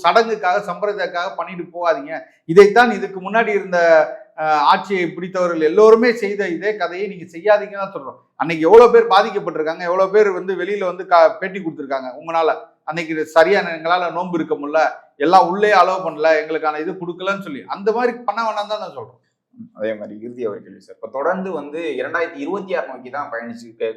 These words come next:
Speaker 2: இடையில, இடையில வந்து பிரசாந்த் கிஷோர் அவர்கள் பேசியிருந்தாங்க, மும்முனை போட்டி தான் இரண்டாயிரத்தி இருபத்தி ஆறுல நடக்கும் அப்படின்னு. தி மு க, அ தி மு க, தாவேக்கா போ-, போ-, பங்கேற்கும் அப்படின்னு சொன்னாங்க. அதே மாதிரி நாம் தமிழர் கட்சி குறித்தான பேச்சுகள் மற்ற, அஹ், அரசியல் குறித்து பேசும்போது கூட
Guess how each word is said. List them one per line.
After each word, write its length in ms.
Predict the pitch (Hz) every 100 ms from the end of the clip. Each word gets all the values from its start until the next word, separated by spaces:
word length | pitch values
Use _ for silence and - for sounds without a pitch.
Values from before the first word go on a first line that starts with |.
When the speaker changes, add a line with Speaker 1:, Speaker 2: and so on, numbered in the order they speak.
| 123 123
Speaker 2:
இடையில, 400 | 117 117 123 113
இடையில 280 | 117 123 120
வந்து 440 | 117 202 - _ -
பிரசாந்த் 300 | 202 269 247
கிஷோர் 240 | 214 180
அவர்கள் 480 | 151 143 143 143 -
பேசியிருந்தாங்க, 460 | 131 131 110 117 120
மும்முனை 340 | 180 254 240 151
போட்டி 200 | 143 139
தான் 180 | 139
இரண்டாயிரத்தி 360 | 131 127 139 135
இருபத்தி 280 | 123 123 117
ஆறுல 140 | 110
நடக்கும் 320 | 107 107 98 107
அப்படின்னு. 380 | - 104 107 107
தி 140 | 139
மு 140 | 139
க, 100 | 143
அ 160 | 147 131
தி 60 | -
மு 80 | -
க, 120 | 151
தாவேக்கா 340 | 127 131 127 120
போ-, 320 | 107 113 113 -
போ-, 160 | 117 117
பங்கேற்கும் 400 | 120 139 135 120
அப்படின்னு 200 | 110 -
சொன்னாங்க. 240 | 104 104 185 _ _
அதே 240 | - 180 233
மாதிரி 240 | 226 254
நாம் 300 | 185 202 -
தமிழர் 300 | - 262 240
கட்சி 500 | 208 - - 220 220
குறித்தான 540 | 202 202 202 190 202 202
பேச்சுகள் 640 | 202 196 - 185 214 214 -
மற்ற, 540 | 127 - 175 165 147 127 -
அஹ், 260 | 127 123 127
அரசியல் 420 | 151 175 220 202
குறித்து 260 | 190 185 180
பேசும்போது 520 | 175 170 170 139 123
கூட 260 | 147 185